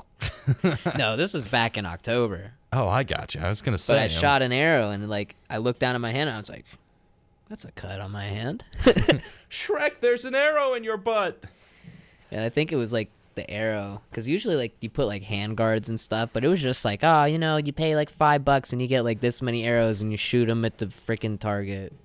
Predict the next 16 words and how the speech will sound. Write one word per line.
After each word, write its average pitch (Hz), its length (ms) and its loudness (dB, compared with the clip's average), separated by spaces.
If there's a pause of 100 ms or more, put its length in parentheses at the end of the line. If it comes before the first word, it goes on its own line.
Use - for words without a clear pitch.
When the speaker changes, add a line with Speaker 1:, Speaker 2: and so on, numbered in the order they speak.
Speaker 2:
And 107 120 -16
it's 101 160 -10
like, 98 280 -8 (560)
Speaker 1:
<laughs> - 640 -20
Speaker 2:
it - 60 -8
was - 160 0
fun. 180 340 4 (140)
Speaker 1:
Yeah, 247 280 0
uh, 101 320 -2
yeah, 294 160 -8 (120)
it's, 208 140 -12 (400)
uh, - 100 -12 (1300)
Speaker 2:
Although, 113 200 -8
granted, 113 380 -4
I 107 60 -4
was 104 320 -10